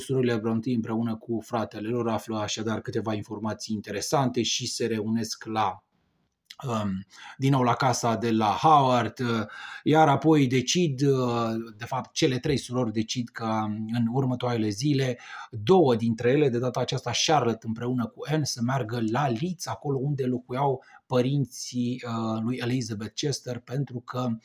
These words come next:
uh, surorile se gândeau că cei, acești părinți ai lui Elizabeth Che-, Chester încă nu știau de, uh, dispariția,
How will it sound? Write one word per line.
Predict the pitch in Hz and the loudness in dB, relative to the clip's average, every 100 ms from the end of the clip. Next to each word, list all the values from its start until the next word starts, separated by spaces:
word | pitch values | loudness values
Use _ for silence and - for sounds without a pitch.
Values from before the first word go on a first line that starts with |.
| - - - | -14 -20 -12
uh, | 120 110 104 104 104 | -8 -6 -6 -8 -10
surorile | - 127 143 123 | -10 -4 -2 -2
se | 120 117 | -2 -2
gândeau | 113 117 131 120 | 0 0 0 -2
că | - 123 | -2 -2
cei, | 120 - 120 110 107 104 107 104 | -2 -4 0 2 2 0 -6 -6
acești | 120 - 131 - | -4 -2 -2 -4
părinți | - 110 123 139 110 | -4 -2 0 -2 -4
ai | 107 | -8
lui | 104 | -2
Elizabeth | 113 107 101 101 - | -2 -2 -6 -12 -10
Che-, | - 135 120 | -8 -8 -8
Chester | - 135 - 117 | -6 -6 -4 -4
încă | 117 123 123 113 | -2 -2 -4 -6
nu | - 135 | -2 0
știau | 147 - 123 123 | 0 -2 -4 -4
de, | 107 101 - - - - | -4 -10 -14 -20 -18 -12
uh, | 110 107 | -6 -4
dispariția, | 101 120 - 110 113 107 113 113 107 107 104 | -2 -4 -2 0 0 0 -2 -2 -2 -4 -6